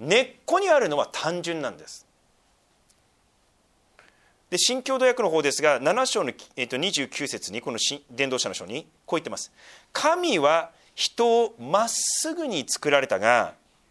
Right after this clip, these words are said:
人間は複雑な考え方をしたがる」なんですよね。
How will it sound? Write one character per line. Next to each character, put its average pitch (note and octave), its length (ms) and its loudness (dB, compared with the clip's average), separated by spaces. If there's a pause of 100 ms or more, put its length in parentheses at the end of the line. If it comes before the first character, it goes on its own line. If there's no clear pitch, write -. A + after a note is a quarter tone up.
(280)
人 C#4 400 0
間 C#4+ 240 2
は B3 140 6
複 - 280 -4
雑 B3 280 2
な A#3+ 140 0
考 G3+ 380 -4
え G3 60 0
方 F#3 260 -2
を C3+ 320 -2 (260)
し - 140 -6
た C3+ 140 0
が A2+ 120 -2
る」 D#2 120 -10 (1600)
な F#2+ 60 -20
ん E2 40 -20
で D#2+ 60 -20
す - 60 -18
よ E2 80 -20
ね。 F#2 140 -20